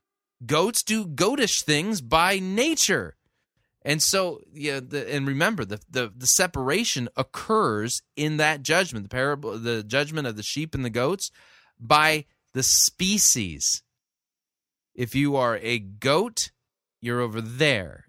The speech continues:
If you're a sheep, you're over here. The judgment already took place. This, the judgment takes place based on species. So over and again, when I go, "Law, law, law,"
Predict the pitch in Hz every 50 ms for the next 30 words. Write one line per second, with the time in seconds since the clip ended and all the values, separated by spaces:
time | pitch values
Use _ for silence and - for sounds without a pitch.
0 | - - 113 104 - - 113 113 110 113 - - - - 180 196 220 226 - _
1 | - 147 147 143 143 147 147 135 131 135 135 123 127 151 156 135 107 95 90 101
2 | 98 98 131 139 160 160 - 180 - - 139 147 147 147 147 139 - - 139 131
3 | _ - 170 180 170 127 90 - - - - - - _ _ _ _ _ _ _
4 | _ _ _ _ _ _ _ - 104 - - - - - 113 110 98 - 123 127
5 | 143 160 160 208 220 - - - 185 175 - - - - 120 110 113 - - -
6 | - 107 110 110 107 107 - - 120 120 123 131 - - - - 208 214 214 190
7 | - - 92 73 - - - - _ _ _ _ _ _ _ _ _ _ - -
8 | 160 156 147 - - 147 165 190 214 262 247 262 269 269 254 240 185 131 - 139
9 | 131 123 110 104 107 110 117 120 123 117 - 123 131 143 160 185 190 190 170 _
10 | _ _ _ _ _ _ _ _ _ _ _ _ - 135 131 127 120 110 95 73
11 | 107 107 117 131 135 135 135 131 127 120 110 104 101 95 87 78 - 110 117 131
12 | 139 143 143 135 120 107 101 95 92 87 90 92 92 117 117 113 127 143 151 156
13 | 160 143 113 98 90 85 92